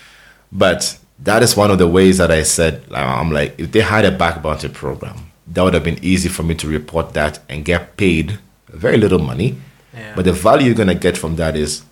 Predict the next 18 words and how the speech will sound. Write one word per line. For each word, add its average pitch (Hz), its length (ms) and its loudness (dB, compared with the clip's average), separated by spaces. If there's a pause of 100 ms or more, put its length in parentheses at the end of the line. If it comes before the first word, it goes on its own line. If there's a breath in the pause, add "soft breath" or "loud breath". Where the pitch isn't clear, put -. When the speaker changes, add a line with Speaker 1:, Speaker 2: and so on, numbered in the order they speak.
(180)
Speaker 1:
bigger, 76 320 -2
you - 520 -20
Speaker 2:
Correct. 85 280 -4
Speaker 1:
know, 78 280 0 (180)
because 85 540 0
you 92 300 2
have 98 300 0
to - 80 -8
pay 95 220 2
somebody 87 380 0
millions 90 520 4
of 80 120 -4
shillings 80 400 -2
to 85 80 -4
get 78 260 -2
that 76 140 -2
same 78 320 0
bug. 76 300 -4